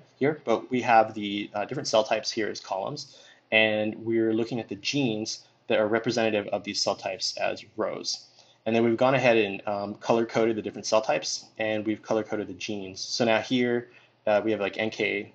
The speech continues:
uh, activated in yellow, and we can see, uh, in the rows here, the yellow genes are the, um, these are the genes that are most highly expressed in this cell type. So now we can sort of interpret which, which gene is, is most informative about cell type.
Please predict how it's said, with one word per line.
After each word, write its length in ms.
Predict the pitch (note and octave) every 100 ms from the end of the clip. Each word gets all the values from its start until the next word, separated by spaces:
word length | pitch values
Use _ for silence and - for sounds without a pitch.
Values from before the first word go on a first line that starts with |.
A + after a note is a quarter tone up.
| -
uh, 280 | G2 F#2+ G2+
activated 400 | A2+ A#2+ A2+ G2+
in 100 | G2+
yellow, 280 | G2+ E3 - _ _ -
and 120 | A2
we 100 | A2
can 100 | G2+
see, 380 | G#2+ A2+ G#2+ G#2+ - _ _ -
uh, 200 | G#2+ G#2
in 100 | A2
the 80 | G#2+
rows 320 | G#2 C3 G#2+
here, 320 | - C#3 A2+ G#2+
the 120 | G#2
yellow 320 | G2+ A2 A2
genes 480 | A2+ G#2+ G#2+ B2+ -
are 140 | G#2+ G#2+
the, 340 | G#2 G2+ G2
um, 260 | G2+ G2 G2+
these 180 | A#2+ A#2+
are 40 |
the 80 | A2+
genes 280 | A#2 A#2 A2+
that 80 |
are 40 | G#2
most 160 | G#2
highly 220 | - G#2+ G2
expressed 460 | - - F#2+ - -
in 120 | G#2
this 160 | G2 F#2
cell 160 | G2+
type. 240 | G2+ - - _ - -
So 120 | -
now 140 | A#2 G#2+
we 80 | G#2
can 240 | G#2 F#2 _ _
sort 160 | -
of 60 | A#2+
interpret 520 | A2 - A#2+ A#2 G#2+
which, 500 | G#2+ A2 G#2+ - - _ -
which 320 | A2+ A2 -
gene 420 | A#2+ A2 G#2 G2+
is, 260 | G2 G2 -
is 160 | A2
most 200 | A2 G#2
informative 360 | G#2 G#2+ G2 F#2+
about 220 | F#2 F#2
cell 140 | - -
type. 220 | -